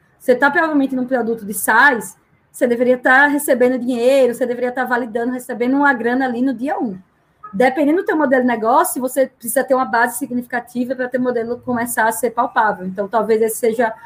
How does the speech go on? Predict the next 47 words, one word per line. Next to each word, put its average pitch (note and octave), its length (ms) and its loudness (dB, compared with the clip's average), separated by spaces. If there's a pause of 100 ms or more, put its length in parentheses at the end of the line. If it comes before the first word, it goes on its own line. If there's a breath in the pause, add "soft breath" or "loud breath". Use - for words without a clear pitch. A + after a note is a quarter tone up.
(160 loud breath)
uma A#3 140 0
métrica A#3 640 2 (260 soft breath)
não B3 200 4
tão D#4 160 2
fácil B3 340 2
de B3+ 80 -4
ter A#3+ 160 -2
de C4+ 60 -4
cara. F#3 420 -4 (100)
O G#3+ 80 2
meu A#3+ 200 4
caso B3 380 4
da, A3 200 0
do G#3 140 -4
canal G#3 280 -2
de G3+ 60 -10
venda G3 220 -8
da G3 100 -4
revendedora, G3 880 0 (580)
no A3 220 0
começo C#4+ 460 4
ela C4 160 4
só C4+ 120 -4
recebia C4+ 380 -2
o B3 40 -6
pedido, G#3+ 380 -8
não G3+ 120 -10
tinha G#3 180 -14
o G#3 40 -12
checkout. G3+ 500 -4 (420 soft breath)
Então, A3+ 500 4
eu A#3+ 120 6
media C4 560 4 (180)
o B3+ 80 -4
quanto C#4+ 300 4
que F4+ 60 -2
ela D4 120 4
comprava D4 640 2
mais C4+ 220 0
do C4 80 -4
Grupo B3 200 -6
Boticário A#3 480 -4
quando A#3+ 180 -8
ela A3 140 -4
usava A3 300 -4
esse - 120 -8
canal. A3 380 -4